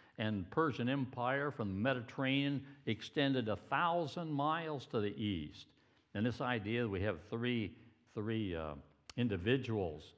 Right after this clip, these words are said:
three magi coming, uh, across the desert, uh, that's nonsense. And you heard me last week talk about Doctor Ken Bailey, who was a Hebrew scholar, a New Testament scholar, and a scholar with the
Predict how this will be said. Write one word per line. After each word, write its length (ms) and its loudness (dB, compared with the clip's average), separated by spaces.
three 220 0
magi 640 0
coming, 520 2
uh, 440 -2
across 360 2
the 80 -2
desert, 540 0
uh, 140 0
that's 280 0
nonsense. 880 -2
And 400 -2
you 360 -4
heard 220 -2
me 100 -2
last 380 2
week 260 -4
talk 300 0
about 460 0
Doctor 420 0
Ken 340 0
Bailey, 500 0
who 160 -2
was 160 -4
a 60 -8
Hebrew 400 -2
scholar, 640 0
a 40 -8
New 160 0
Testament 640 -2
scholar, 600 -2
and 160 -2
a 100 -2
scholar 640 4
with 320 -2
the 320 -2